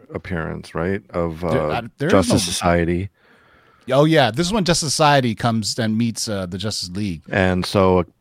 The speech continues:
Speaker 1: technically the first appearance of, well,
Speaker 2: There
Speaker 1: there
Speaker 2: you
Speaker 1: you
Speaker 2: go.
Speaker 1: go. There was
Speaker 2: We had
Speaker 1: characters
Speaker 2: this
Speaker 1: right
Speaker 2: on a
Speaker 1: there.
Speaker 2: long-term spec list when we knew about, uh, what, um, uh, The Rock
Speaker 1: First
Speaker 2: was doing.
Speaker 1: Silver Age appearance. Let me get
Speaker 2: Yeah,
Speaker 1: that
Speaker 2: so
Speaker 1: straight.
Speaker 2: first Silver Age appearance of Our Man. By the way, Our Man is getting a solo film from Warner Brothers.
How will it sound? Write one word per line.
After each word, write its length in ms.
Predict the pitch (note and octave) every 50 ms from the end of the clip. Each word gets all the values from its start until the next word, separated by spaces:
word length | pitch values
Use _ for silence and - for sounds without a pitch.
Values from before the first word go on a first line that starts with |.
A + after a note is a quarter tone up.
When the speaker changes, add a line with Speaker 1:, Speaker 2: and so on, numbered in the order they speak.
| - - - -
Speaker 1:
technically 420 | A2+ G#2+ F#2 G#2+ F2 F2 G2 F2+
the 100 | E2+ F2+
first 360 | - - F#2+ F2+ E2 - - E2+
appearance 520 | - - F#2 F2+ E2+ E2 D#2+ D#2+ - -
of, 500 | D#2 D#2 D2+ D2 D#2+ G2 - - - _ _ -
well, 180 | G2 G2 A#2+ C3
Speaker 2:
There 120 | G#2 A#2
Speaker 1:
there 80 | A#2+ A#2+
Speaker 2:
you 60 | -
Speaker 1:
you 40 | C3
Speaker 2:
go. 220 | C3 C#3 A2+ F2 E2+
Speaker 1:
go. 20 | E2+ - G2+ -
There 120 | E2+ E2+ F2
was 100 | E2 C3
Speaker 2:
We 80 | D#3 E3
had 60 | D#3+ F#3 G#3 G#3
Speaker 1:
characters 40 | A3 G3+ G#3+
Speaker 2:
this 40 | G#3
Speaker 1:
right 60 | F3+
Speaker 2:
on 60 | E3
a 40 | D#3+
Speaker 1:
there. 80 | D3+ D3+
Speaker 2:
long-term 360 | D#3 D#3+ E3 D3 - D#3 D3+
spec 340 | - - - E3 E3+ E3+ -
list 260 | C#3 B2+ A#2 - -
when 320 | A#2+ A#2+ A#2+ A#2+ A#2 G#2+ G#2
we 160 | B2 B2+ B2
knew 380 | B2 C3 C3+ C#3 C3+ C3+ C3 B2
about, 360 | A2+ A2+ B2 B2 A#2+ B2 B2
uh, 180 | B2+ A2+ G#2+ G#2
what, 380 | G2 A#2 B2+ A#2 A2 _ -
um, 380 | A2 G#2+ G#2 G2+ F#2 F2+ F2 E2+ - - - - - - - - - _ _ _ _ _ _ _ _ -
uh, 120 | C#3+ C#3
The 120 | B2 A#2+
Rock 160 | A#2+ D3+ D#3 D3+
Speaker 1:
First 40 | C#3
Speaker 2:
was 240 | B2+ A#2+ G#2+ D3+ D#3
doing. 80 | D#3 C3+
Speaker 1:
Silver 240 | A#2+ G#2 G2+ F#2
Age 160 | F2+ F2+ D#2+ F2
appearance. 540 | E2+ - - F2 E2 D#2 D2 C#2+ C#2 - -
Let 120 | F2+ F2+
me 80 | F#2+ F#2
get 80 | B2
Speaker 2:
Yeah, 80 | A2+ G2
Speaker 1:
that 80 | F#2 E2
Speaker 2:
so 40 | G#2+
Speaker 1:
straight. 200 | - - - G3+
Speaker 2:
first 180 | G3+ - D3+ -
Silver 240 | G3 F#3+ E3+ F3 F3+
Age 160 | F3 E3 D#3
appearance 320 | C3+ - E3+ E3 D#3 C3+ B2+
of 100 | A2+ C3+ - -
Our 220 | B2+ C3+ C#3+ D3+
Man. 360 | D#3+ E3+ F3+ G3 A3 A#3+ A#3 - _ _ _ _ _ _ _ _ _ _ _
By 140 | - B2 C3+
the 80 | C3 C3+
way, 220 | C3+ C#3 D3+ D#3+
Our 200 | C#3+ C3 C#3 D#3+
Man 180 | D#3+ D#3 D#3 D3+
is 100 | C#3 B2
getting 220 | C3+ C#3 C3+ B2+
a 40 | A#2+
solo 280 | - - D3 D3 D3 C#3
film 360 | - - D3+ D3+ D3 C#3 C3 A2+
from 260 | - C3+ A#2+ A2 G#2+
Warner 220 | A#2 C3 D#3 E3+
Brothers. 400 | D3 B2 A2+ A2 A#2+ D3 E3 -